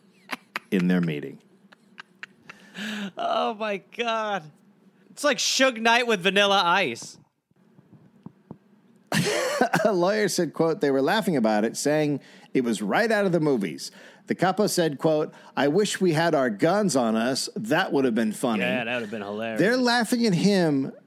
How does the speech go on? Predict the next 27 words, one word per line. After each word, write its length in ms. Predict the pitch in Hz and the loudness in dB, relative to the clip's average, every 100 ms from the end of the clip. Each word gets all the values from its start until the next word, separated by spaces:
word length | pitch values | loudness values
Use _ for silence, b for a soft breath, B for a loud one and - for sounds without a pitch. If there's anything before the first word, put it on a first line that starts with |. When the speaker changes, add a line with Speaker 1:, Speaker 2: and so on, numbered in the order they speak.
| _ - | _ -2
Speaker 1:
because 460 | 156 - 170 165 | -2 0 0 0
he's 240 | - 180 143 | 0 0 0
so 220 | - 190 | 0 2
Speaker 2:
Yeah. 60 | 202 | 0
Speaker 1:
scared 640 | 214 202 185 156 143 160 - | 0 0 2 2 0 -2 0
and 260 | 208 262 | 2 2
he 60 | 254 | 2
has 200 | 220 180 | 2 0
a 40 | 156 | 2
gun 300 | 160 180 151 | 2 2 2
Speaker 2:
Yeah. 40 | |
Speaker 1:
on 100 | 104 | 0
him. 140 | 87 92 | -2 -4
So 160 | 143 | -2
they 160 | 139 175 | 0 0
think 180 | 208 190 | 0 -2
it's 140 | - | -4
fucking 320 | - 156 147 | -2 -2 -2
Speaker 2:
Right. 140 | 101 117 | 0 0
Speaker 1:
hilarious. 420 | 123 135 104 80 | 2 2 0 -2
Speaker 2:
But 100 | 120 | -6
he's 240 | 131 123 | -6 -4
like, 160 | 139 120 B B B B | -6 -6 B B B B
"Um, 360 | 320 349 285 226 B B | 0 0 -2 -10 B B
and 220 | 262 359 320 | -4 0 2
then, 200 | 349 330 | 2 2
uh, 380 | 339 294 247 | 2 0 -2